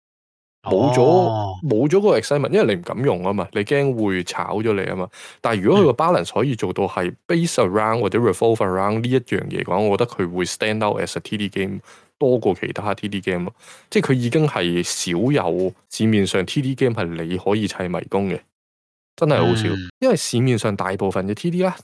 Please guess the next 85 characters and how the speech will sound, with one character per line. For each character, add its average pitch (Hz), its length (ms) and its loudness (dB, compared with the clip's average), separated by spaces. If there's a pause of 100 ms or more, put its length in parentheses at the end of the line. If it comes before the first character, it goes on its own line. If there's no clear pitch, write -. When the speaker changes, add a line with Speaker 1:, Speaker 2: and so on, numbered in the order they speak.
Speaker 1:
都 190 200 4
係， 90 520 -2 (200)
即 202 100 4
係 - 40 4
已 123 40 0
經 160 160 4
有 151 100 4
一 139 40 -2
條 - 240 0
路 87 300 0
佢 98 180 2
係 87 60 0
點 90 160 -2
樣 127 140 0
行 92 180 -4 (100)
㗎 90 60 -4
啦。 85 120 -4 (280)
跟 220 140 2
住 180 120 0
喺 110 100 2
上 92 440 0
邊 92 200 -4
咧， 123 180 -4
你 95 100 -2
就 90 160 -4
有 87 100 -4
一 92 40 0
啲 113 220 -2 (160)
位 92 140 -2
佢 98 160 -2
係 92 180 -2
預 90 320 -6
設 - 380 -6
咗 98 180 2
俾 113 120 2
你 101 60 2
睇， 98 260 -4 (320)
你 107 100 0
淨 101 100 -2
係 87 120 0
可 113 120 2
以 110 40 2
喺 101 120 -2
呢 117 120 -2
啲 117 200 0
位 92 140 0
嗰 101 40 2
度 95 120 2
起 92 160 -4
塔， - 180 -4
然 87 120 -8
後 85 100 -8
你 87 100 -4
就 85 120 -4
要 87 220 -4 (300)
喺 113 80 -2
嗰 120 120 2
啲 127 100 2
位 90 180 0
置 98 200 0
嗰 101 40 2
度 101 120 2
揀 90 200 -2
最 92 200 0
好 87 80 -2
嘅 87 140 0
塔 - 200 -6
啊 92 120 -4
嘛。 95 100 -8 (420)
但 117 140 -2
係 - 120 -2
佢 127 60 2
呢 160 80 0
一 208 160 4
個 123 140 2
係 90 200 -4 (120)
自 - 140 -4
己 98 120 0
掘 147 500 0
一 - 80 4
條 90 200 0
路， 85 180 -2
自 - 160 -8
己 117 120 2
砌 - 120 -6